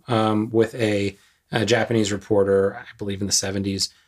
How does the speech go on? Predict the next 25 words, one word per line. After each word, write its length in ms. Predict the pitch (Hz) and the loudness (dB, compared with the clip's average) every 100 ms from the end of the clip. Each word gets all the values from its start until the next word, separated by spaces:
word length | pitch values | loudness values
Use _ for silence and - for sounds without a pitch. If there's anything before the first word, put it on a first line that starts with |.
| _ - | _ 2
where 180 | 113 | 2
they 140 | 107 110 | 4 2
asked 340 | 110 107 - | 0 0 0
him 100 | 104 | -2
about 200 | 92 101 | -4 -6
the 120 | 95 101 | -6 -4
ending. 320 | 101 104 101 | -4 -4 -4
And 60 | |
he's 140 | 98 104 | -4 -4
like, 100 | 101 | 0
"Well, 220 | 156 156 | 2 2
I'm 220 | 123 117 | 2 2
hesitant 340 | 113 113 110 104 | 2 2 0 -2
to 60 | - | -4
talk 200 | 98 95 | -4 -4
about 180 | 98 95 | -2 -4
it, 160 | 90 | 0
but 280 | - 107 95 | 2 2 0
here's 320 | - 113 - | 0 0 0
kind 200 | - 107 | -2 -2
of 80 | 95 | -2
what 140 | 107 | -6
we 80 | 107 | -6
meant," 420 | 98 87 - - | -8 -8 -10 -8
right? 280 | 113 104 101 | -6 -6 -6